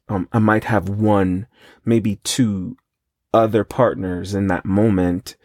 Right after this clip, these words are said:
but usually I stick with that one guy because he is satisfying my fetish. He's giving me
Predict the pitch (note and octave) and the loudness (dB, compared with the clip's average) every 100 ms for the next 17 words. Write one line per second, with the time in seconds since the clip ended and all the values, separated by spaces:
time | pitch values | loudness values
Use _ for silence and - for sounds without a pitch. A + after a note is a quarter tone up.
0 | - - - - - A2 A2+ A#2 D3 C#3+ | -20 -20 -20 -6 -6 0 0 2 2 2
1 | A2+ G2+ F#2 - - A#2 - G2+ - F#2 | 2 2 0 -4 -4 -4 0 -2 0 -4
2 | F#2+ G2+ G2 F2 F#2+ F#2+ G#2+ G2+ B2+ - | 0 2 2 2 0 0 -2 -6 -12 -6
3 | G#2 - A#2+ G#2 G2 - G2+ F#2 G2 - | -4 -2 0 2 0 0 0 0 -2 -2
4 | F#2+ F#2 F2+ F2+ F2+ A#2 _ A2 G2+ - | 0 2 0 -2 -4 -6 _ -2 -2 2
5 | E3 - - - - _ _ _ - A2 | 0 0 -6 -10 -12 _ _ _ -4 -2
6 | G2 - B2 B2+ A#2 G#2+ G#2 F#2+ | -4 0 2 4 2 2 0 -2